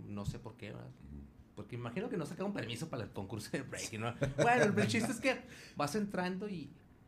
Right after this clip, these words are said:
Speaker 1: adentro del gimnasio donde era la competencia había carritos de tacos vendiendo adentro del gimnasio. O sea, había gente vendiendo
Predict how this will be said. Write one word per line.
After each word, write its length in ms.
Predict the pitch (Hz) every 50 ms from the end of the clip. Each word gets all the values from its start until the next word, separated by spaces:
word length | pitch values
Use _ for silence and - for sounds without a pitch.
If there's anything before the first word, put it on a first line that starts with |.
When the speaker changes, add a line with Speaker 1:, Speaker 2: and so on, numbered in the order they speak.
| - - - -
Speaker 1:
adentro 540 | 135 131 127 123 135 147 160 165 156 180 214
del 120 | 214 185
gimnasio 640 | - - 139 113 - - 107 110 117 123 - - 185
donde 140 | 170 147 127
era 100 | - -
la 40 |
competencia 640 | - 165 156 123 110 104 - 110 107 107 - - 147
había 300 | 127 110 113 117 131 127 127 - - - - - - - - - - - -
carritos 760 | - 135 120 110 - 120 135 147 135 143 - 196 185 - - - - - - - - - - -
de 100 | 120 110
tacos 580 | 98 - - - 95 - - - - - - - 120
vendiendo 540 | 120 117 110 107 120 123 139 156 165 160 160
adentro 580 | - 123 117 127 147 175 185 180 185 233 233 240
del 240 | 240 - 135 135 123
gimnasio. 600 | - - 127 110 107 117 131 147 - - - - - - - - - - - - - - -
O 100 | - 101
sea, 200 | 101 - 113 101
había 200 | 98 98 101 104
gente 320 | 104 - 123 117 120 139 139
vendiendo 460 | 131 107 101 98 107 123 127 127 127